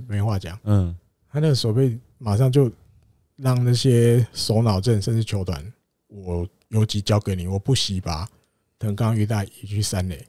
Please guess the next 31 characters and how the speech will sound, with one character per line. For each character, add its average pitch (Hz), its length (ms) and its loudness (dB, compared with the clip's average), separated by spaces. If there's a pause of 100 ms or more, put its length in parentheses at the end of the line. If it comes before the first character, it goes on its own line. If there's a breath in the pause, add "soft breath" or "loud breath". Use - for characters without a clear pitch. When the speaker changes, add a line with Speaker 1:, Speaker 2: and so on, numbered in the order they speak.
Speaker 2:
嗯。 101 280 2
Speaker 1:
我 101 60 4
游 104 140 4
击 104 160 -4
也 92 80 -2
是 92 80 -4
要 101 80 -2
给 98 160 -8
你 87 140 -10
守， 87 200 -12
你 139 140 -8 (520)
接 151 240 -2
那 156 120 0
太 156 180 -2
多 151 180 2
不 147 140 -4
可 113 140 -2
思 127 200 -4
议 127 60 0
的 110 120 -2
球 - 180 -10
啊。 - 160 -14
Speaker 2:
对。 104 140 6 (180)
Speaker 1:
所 208 120 6
以 196 40 10
现 220 160 6
在 196 80 6
这 185 100 4
个 160 160 4 (520)
然 160 120 4
后 160 100 8